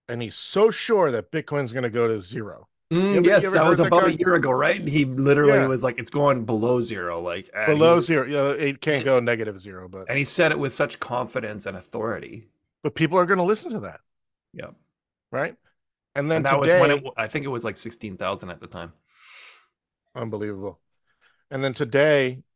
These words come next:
Speaker 1: Art Gnome put out a great tweet. He's like, I'm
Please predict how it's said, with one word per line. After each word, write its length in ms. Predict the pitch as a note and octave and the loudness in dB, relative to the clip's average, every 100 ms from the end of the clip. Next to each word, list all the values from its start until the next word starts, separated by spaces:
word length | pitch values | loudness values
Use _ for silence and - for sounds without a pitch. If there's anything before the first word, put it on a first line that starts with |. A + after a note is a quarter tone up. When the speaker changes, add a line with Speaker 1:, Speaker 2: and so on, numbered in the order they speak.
| - | -2
Speaker 1:
Art 200 | C3 D#3 | -2 0
Gnome 440 | A#2+ A2+ A#2+ C#3+ _ _ | -2 -2 -6 -14 _ _
put 140 | B2+ | 0
out 120 | A2+ A2 | 2 2
a 40 | |
great 280 | G#2+ B2 D#3 | 0 -2 -2
tweet. 340 | - A2+ G#2+ _ _ | -8 -10 -10 _ _
He's 240 | - A#2 G#2+ | -12 -10 -4
like, 240 | A2 G#2+ | -2 -2
I'm 220 | B2 C3+ | -2 -4